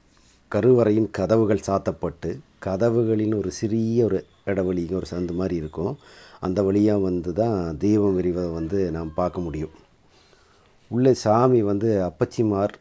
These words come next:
அம்மணியாத்தாள், பேச்சியம்மாள் தெய்வங்கள் உள்ள வந்து இருக்குங்க. இதில் வந்து அப்பச்சிமார், அம்மணியாத்தாள் வந்து அண்ணன் தங்கை முறை அப்படின்னு சொல்றாங்க.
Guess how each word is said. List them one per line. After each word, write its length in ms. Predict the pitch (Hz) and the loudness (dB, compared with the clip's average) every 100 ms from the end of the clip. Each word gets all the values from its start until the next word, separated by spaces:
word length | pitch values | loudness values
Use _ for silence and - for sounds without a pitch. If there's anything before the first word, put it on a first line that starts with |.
| _ _ _ _ _ - | _ _ _ _ _ -8
அம்மணியாத்தாள், 800 | 95 110 110 104 92 92 95 107 _ _ | -4 0 2 2 -2 -4 -6 -6 _ _
பேச்சியம்மாள் 720 | 104 107 - 104 92 87 95 - _ _ _ _ _ _ - | -2 -2 -2 -4 -2 -6 -8 -12 _ _ _ _ _ _ -6
தெய்வங்கள் 580 | 104 110 104 92 95 98 - _ _ _ | 0 2 2 0 -2 -4 -8 _ _ _
உள்ள 200 | 95 90 | -6 -4
வந்து 260 | 82 80 85 | -4 -6 -8
இருக்குங்க. 540 | 78 80 73 87 135 - | -8 -10 -8 -6 -8 -6
இதில் 280 | 95 95 92 | -4 -2 -2
வந்து 160 | 110 113 | 2 2
அப்பச்சிமார், 680 | 95 120 - 120 104 107 - - _ - - | 2 -2 -2 0 0 -2 -6 -18 _ -20 -4
அம்மணியாத்தாள் 640 | 110 117 113 104 107 95 | 0 4 4 2 0 -2
வந்து 220 | 95 113 | -2 -2
அண்ணன் 420 | 98 95 98 95 90 | -2 0 0 -2 -2
தங்கை 300 | 95 87 87 | -4 -4 -4
முறை 320 | 87 87 87 | -4 -4 -4
அப்படின்னு 300 | 76 82 87 | -6 -10 -8
சொல்றாங்க. 500 | 82 78 78 73 90 | -10 -8 -8 -6 -8